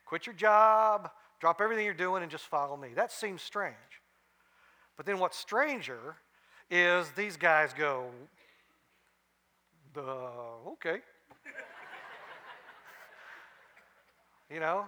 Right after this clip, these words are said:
I just, you know, who needs to eat? I just quit everything and dropped the business and started hanging out with you for a while. Praise God their wives weren't there.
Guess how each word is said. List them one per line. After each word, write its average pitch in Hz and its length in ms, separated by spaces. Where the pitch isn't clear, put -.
I 339 120
just, - 320
you 180 60
know, 160 340
who 220 80
needs 254 200
to 185 140
eat? 156 200
I 190 120
just - 320
quit 165 200
everything 175 600
and 135 140
dropped 185 220
the 185 60
business 180 480
and 151 80
started 180 260
hanging 175 240
out 160 160
with 131 100
you 175 140
for 131 140
a 120 40
while. 110 360
Praise 190 180
God 190 240
their 156 100
wives 160 380
weren't 127 220
there. 120 260